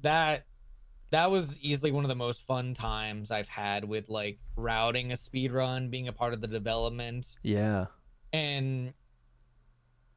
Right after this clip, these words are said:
Speaker 1: they
Speaker 2: Being part of the
Speaker 1: ah.
Speaker 2: development, you're saying you were, actually, tell me about that. Like, I think in one of your videos, you were talking about, like, the community coming together to kinda create these routes.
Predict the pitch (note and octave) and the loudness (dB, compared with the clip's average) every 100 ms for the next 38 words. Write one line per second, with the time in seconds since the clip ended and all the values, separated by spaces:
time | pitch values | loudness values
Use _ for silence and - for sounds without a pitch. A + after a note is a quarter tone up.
0 | _ - C#3 E3 F#3 G#3 A3 G3+ D#3 C3 | _ 0 4 12 12 12 12 12 12 10
1 | C3+ D#3 G3 G#3 - C#3 C#3 C3 D3 C3+ | 12 12 10 8 6 6 6 8 6 6
2 | B2+ - C#3 G2 C3+ C#3+ C#3+ C#3+ C#3 C#3 | 4 0 0 4 10 12 12 12 12 12
3 | C3+ C3 - - - - - - A3+ - | 10 6 0 -20 -14 -10 6 12 12 12
4 | D#3+ G3 B3+ B3 E3 E3+ C#3+ G2 - C#3 | 10 12 12 12 12 12 12 8 4 6
5 | B2 - - C#3 F3+ E3+ C#3+ D3 C3 B2 | 6 2 0 4 6 6 6 8 8 8
6 | C#3 B2+ A#2+ A#2+ A#2+ C3 B2+ G2+ A2 - | 8 8 8 4 2 2 2 2 0 -2
7 | A2 - A#2+ C3+ D3 C3+ C3+ A#2+ A2 A2 | -4 -2 0 4 4 6 4 2 2 2
8 | A2 G#2 G#2+ A2 A2+ A2+ A#2+ A#2+ G#2+ F#2+ | 2 0 -2 -2 0 0 2 0 0 2
9 | G2+ A2+ G#2+ - - | 4 6 6 2 -6